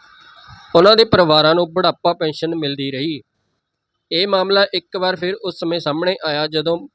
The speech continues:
ਪਿਛਲੇ ਮਹੀਨੇ ਸਮਾਜਿਕ ਸੁਰੱਖਿਆ ਵਿਭਾਗ ਵੱਲੋਂ ਬੁਢਾਪਾ ਪੈਨਸ਼ਨ ਸੰਬੰਧੀ ਨਵੀਂ ਜਾਂਚ ਕੀਤੀ ਗਈ। ਜਾਂਚ ਦੇ ਵਿੱਚ ਪਾਇਆ ਗਿਆ ਕਿ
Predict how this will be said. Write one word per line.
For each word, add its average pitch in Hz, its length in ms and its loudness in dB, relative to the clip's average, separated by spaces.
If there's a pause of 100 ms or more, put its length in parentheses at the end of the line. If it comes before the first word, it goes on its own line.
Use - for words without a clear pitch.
(120)
ਪਿਛਲੇ 202 320 -2
ਮਹੀਨੇ 165 280 0
ਸਮਾਜਿਕ 151 420 -4
ਸੁਰੱਖਿਆ 151 380 -4
ਵਿਭਾਗ 147 320 -4
ਵੱਲੋਂ 143 280 -4
ਬੁਢਾਪਾ 156 440 -2
ਪੈਨਸ਼ਨ 160 320 -6
ਸੰਬੰਧੀ 139 540 -2 (880)
ਨਵੀਂ 175 440 2
ਜਾਂਚ 160 280 0
ਕੀਤੀ 131 340 -12
ਗਈ। 143 200 -4
ਜਾਂਚ 143 320 -8
ਦੇ 180 160 -8
ਵਿੱਚ 185 280 -8
ਪਾਇਆ 147 240 -4
ਗਿਆ 151 240 -6
ਕਿ 180 220 -10